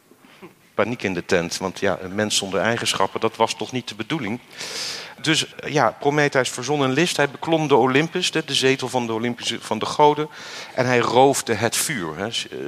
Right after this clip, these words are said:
symbool voor technologisch vernuft, en schonk het aan ons. Er valt heel veel te zeggen over dit verhaal, maar misschien wel een van de belangrijke aspecten is de les die we eruit zouden kunnen trekken, dat we feitelijk invalide ter wereld komen.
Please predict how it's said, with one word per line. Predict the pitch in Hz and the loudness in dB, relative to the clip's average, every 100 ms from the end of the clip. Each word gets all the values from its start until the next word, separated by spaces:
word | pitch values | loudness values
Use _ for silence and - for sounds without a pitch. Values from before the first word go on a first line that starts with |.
| 76 | -6
symbool | 92 107 104 104 104 | -6 -10 -6 -4 -2
voor | 98 98 | -4 -2
technologisch | 95 - 95 90 - - | -4 -2 -2 -2 -4 -8
vernuft, | - 117 147 | -6 -4 -4
en | - | -2
schonk | - - 160 | -2 -2 -4
het | 101 71 | -2 0
aan | 104 | -2
ons. | 139 151 - - - - - - - - - - - - | 0 0 0 -4 -8 -20 -20 -18 -16 -14 -14 -16 -20 -4
Er | 117 | 2
valt | 147 123 | 4 6
heel | 175 185 | 4 4
veel | 156 135 - _ | 2 0 -8 _
te | - - | -2 0
zeggen | 113 107 156 - - | 0 0 -2 2 2
over | 90 87 | 2 0
dit | 90 | -6
verhaal, | - 92 92 | -2 2 2
maar | 104 117 | 4 0
misschien | 127 143 123 | 0 -4 4
wel | 127 110 - | 4 4 0
een | 127 | -2
van | 120 | 0
de | 110 | -2
belangrijke | 113 131 143 123 113 | 0 0 4 2 0
aspecten | - - 110 - | -4 -2 -2 -4
is | 117 123 - - - - - | -8 -4 -4 -6 -14 -12 -2
de | |
les | 110 107 131 | 2 4 2
die | 110 104 | -4 -6
we | 104 98 | -6 -2
eruit | 98 110 | 2 2
zouden | - 104 98 | 2 -2 -2
kunnen | 101 95 | -8 -8
trekken, | - 143 - | -2 -2 0
dat | 113 - | -2 -2
we | 117 | -6
feitelijk | - 135 127 113 113 - - - - - | 0 2 2 -2 -6 -8 -16 -16 -18 -4
invalide | 127 120 120 127 110 | -2 2 2 2 0
ter | 117 | 0
wereld | 117 185 101 - | 0 -4 -4 -2
komen. | 87 80 78 | -2 -2 -8